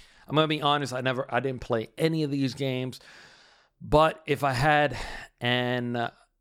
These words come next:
a thought on who I think will win this game, I think it's gonna be between Mortal Shell and Raji. I think those are the ones that made the most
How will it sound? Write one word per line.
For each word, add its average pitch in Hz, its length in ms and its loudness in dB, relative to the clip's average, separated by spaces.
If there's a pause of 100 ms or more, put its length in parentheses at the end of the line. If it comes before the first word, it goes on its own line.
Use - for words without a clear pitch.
(760)
a 127 80 2
thought 156 500 2
on 127 140 0
who 135 240 0
I 120 120 2
think 143 420 -4
will 143 180 2
win 135 220 -2
this 135 200 -4
game, 123 440 -4 (480)
I 113 80 -6
think 135 180 0
it's 127 100 -2
gonna 131 120 0
be 117 120 -4
between 117 400 -2
Mortal 117 320 0
Shell 117 320 0
and 98 240 -8
Raji. 113 420 2
I 110 40 0
think 110 240 -6
those 107 240 -2
are 101 40 -12
the 107 80 -2
ones 104 400 -6 (460)
that 101 380 -2
made 120 560 -2
the 110 100 -2
most 107 320 -2